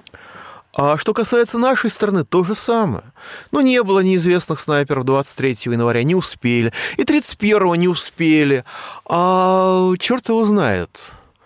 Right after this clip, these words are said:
А, может быть, а, двадцать седьмого февраля,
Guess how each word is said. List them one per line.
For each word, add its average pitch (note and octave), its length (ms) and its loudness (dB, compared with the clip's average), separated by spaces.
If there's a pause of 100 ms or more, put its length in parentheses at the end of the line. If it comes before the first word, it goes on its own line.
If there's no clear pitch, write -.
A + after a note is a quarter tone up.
(400)
А, G2 920 0
может F2+ 1040 -4
быть, C#3+ 360 -4 (440)
а, G2+ 120 -2
двадцать C3+ 340 -2
седьмого C#3 420 0
февраля, A2+ 720 -2